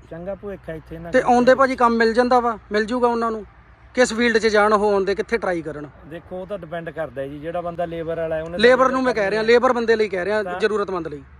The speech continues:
Speaker 1: ਲੇਬਰ ਇਹਨਾਂ ਮੁਲਕਾਂ ਦੇ ਵਿੱਚ ਲੇਬਰ ਦੀ ਤਾਂ ਹਮੇਸ਼ਾ ਹੀ ਲੋੜ ਰਹਿੰਦੀ ਹੈ ਜੀ ਇਹਨਾਂ ਨੂੰ। ਇਹ ਤਾਂ ਹੀ ਇਹਨਾਂ ਨੇ ਪੇਪਰ ਖੋਲ੍ਹੇ ਹੋਏ ਨੇ।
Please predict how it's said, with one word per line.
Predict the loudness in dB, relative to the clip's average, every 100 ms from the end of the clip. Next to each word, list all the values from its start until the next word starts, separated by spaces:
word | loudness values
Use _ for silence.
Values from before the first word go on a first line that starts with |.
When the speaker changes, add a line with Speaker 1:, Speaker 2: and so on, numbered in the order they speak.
| -20 -18
Speaker 1:
ਲੇਬਰ | -12 -12 -10 -10
ਇਹਨਾਂ | -10 -10
ਮੁਲਕਾਂ | -12 -12 -12
ਦੇ | -10
ਵਿੱਚ | -14 -10
ਲੇਬਰ | -10 -10
ਦੀ | -14 -12
ਤਾਂ | -10
ਹਮੇਸ਼ਾ | -10 -12 -14
ਹੀ |
ਲੋੜ | -12 -14
ਰਹਿੰਦੀ | -14 -14 -16
ਹੈ | -16
ਜੀ | -18
ਇਹਨਾਂ | -20
ਨੂੰ। | -20 -20 -20 -20 -20 -20
ਇਹ |
ਤਾਂ | -10 -10
ਹੀ | -8 -10
ਇਹਨਾਂ | -8 -10
ਨੇ |
ਪੇਪਰ | -10 -12 -12 -12
ਖੋਲ੍ਹੇ | -12 -10
ਹੋਏ | -10 -10
ਨੇ। | -12